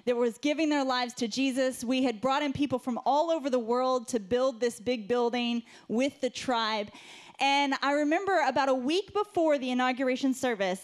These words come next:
I said to them, I said, "Okay, guys, what do you want for our big inauguration meal? What do you wanna have? We're gonna have something really special. I'll get whatever you want."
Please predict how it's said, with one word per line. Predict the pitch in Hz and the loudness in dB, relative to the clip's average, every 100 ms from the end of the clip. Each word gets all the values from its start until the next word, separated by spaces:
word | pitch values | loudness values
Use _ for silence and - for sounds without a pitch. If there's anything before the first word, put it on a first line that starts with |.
| - | -2
I | 247 | -2
said | 285 - 320 277 | -4 -2 -2 -2
to | 277 | -2
them, | 220 202 | -2 -2
I | 247 | -2
said, | 269 | -2
"Okay, | 294 339 | 0 0
guys, | 247 208 - | -2 -6 -6
what | 247 254 320 370 302 | -4 0 0 -2 -2
do | 311 | -4
you | 240 262 320 370 | -2 0 2 2
want | 349 311 247 208 - - - - - - | 0 0 -2 -6 -10 -14 -20 -20 -20 -20
for | - 240 | -6 -2
our | 214 226 | 0 -2
big | 196 285 269 285 | -4 -2 -2 -2
inauguration | - 240 233 240 254 240 226 - 220 | -4 -2 0 -2 -2 -2 -2 -2 -4
meal? | 214 185 156 | -4 -4 -2
What | 185 320 | 0 0
do | 359 | 2
you | 349 | 0
wanna | 320 320 254 | 0 -2 -2
have? | 262 214 | -6 -4
We're | 240 | -2
gonna | 294 | -4
have | 240 | -2
something | 269 247 220 | -2 -2 -2
really | 320 415 392 | -2 -2 -2
special. | - 311 302 294 | -2 -4 -2 -2
I'll | 277 | 0
get | 285 | -2
whatever | 285 311 381 381 | 0 -2 -2 -2
you | 349 | -2
want." | 311 269 190 175 | -2 -2 -4 -10